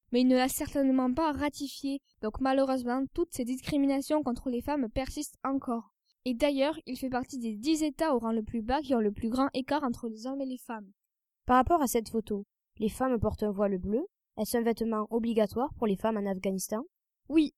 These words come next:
Speaker 1: ce voile traditionnel, la burqa, est obligatoire.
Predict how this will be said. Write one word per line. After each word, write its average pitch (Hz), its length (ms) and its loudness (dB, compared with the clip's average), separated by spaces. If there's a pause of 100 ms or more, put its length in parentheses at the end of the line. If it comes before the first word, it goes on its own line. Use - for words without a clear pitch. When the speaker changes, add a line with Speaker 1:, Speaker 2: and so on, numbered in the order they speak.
Speaker 1:
ce - 180 0
voile 269 240 2
traditionnel, 247 680 0 (160)
la 220 180 0
burqa, 294 420 0 (100)
est 220 220 -6
obligatoire. 269 680 -2